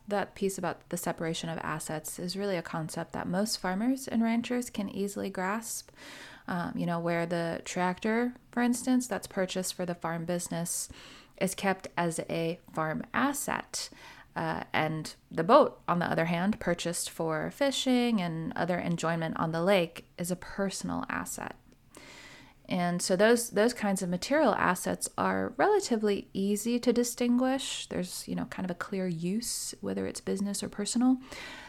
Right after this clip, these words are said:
But with land, it's more challenging, right?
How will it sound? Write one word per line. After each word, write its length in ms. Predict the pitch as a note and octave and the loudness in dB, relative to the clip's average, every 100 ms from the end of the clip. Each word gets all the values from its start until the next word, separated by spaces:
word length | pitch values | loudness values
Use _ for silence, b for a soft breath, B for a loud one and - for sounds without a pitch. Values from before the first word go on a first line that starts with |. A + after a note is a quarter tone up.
| B - | B 2
But 200 | A#3+ - | 6 8
with 180 | B3+ C4 | 6 6
land, 320 | C#4+ C#4 C4 - - | 6 6 4 -2 -2
it's 240 | - B3 G#3+ | 2 4 4
more 140 | G3 | 0
challenging, 580 | - B1+ C#2+ C#2 - C#2+ | 0 -2 -2 -4 -4 -2
right? 340 | G#3 A#3 A3+ | 0 0 -2